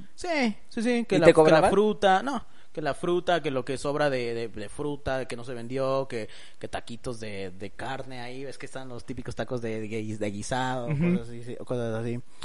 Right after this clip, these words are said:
Speaker 1: Este, de vez en cuando nos daban comida de la que le ofrecían a los maestros, como comida de, ¿cómo se dice? ¿Comida diaria o algo así? Corrida,
Speaker 2: Corrida.
Speaker 1: corrida,
Speaker 2: Ajá,
Speaker 1: ándale.
Speaker 2: comida corrida.
Speaker 1: Pues de vez en cuando te dejaban llevarte, entonces, pues sí, estaba bastante,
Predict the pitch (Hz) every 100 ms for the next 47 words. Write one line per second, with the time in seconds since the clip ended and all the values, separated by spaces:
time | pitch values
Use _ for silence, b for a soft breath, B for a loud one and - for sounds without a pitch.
0 | B B B 120 113 - 120 117 120 127
1 | 143 139 131 127 123 139 139 131 131 139
2 | 143 147 123 120 117 117 120 143 151 143
3 | 123 127 143 190 254 262 151 127 110 123
4 | 131 135 123 117 113 110 101 98 - 151
5 | 160 - 147 143 131 127 190 294 285 208
6 | 208 269 - - - - - - - -
7 | - - 156 147 202 135 123 - 156 131
8 | 117 117 113 107 113 110 113 - 139 131
9 | 135 135 127 127 117 117 117 117 113 117
10 | 147 151 - 151 131 123 139 135 139 151
11 | - 185 370 - - - - 214 220 220
12 | 240 220 165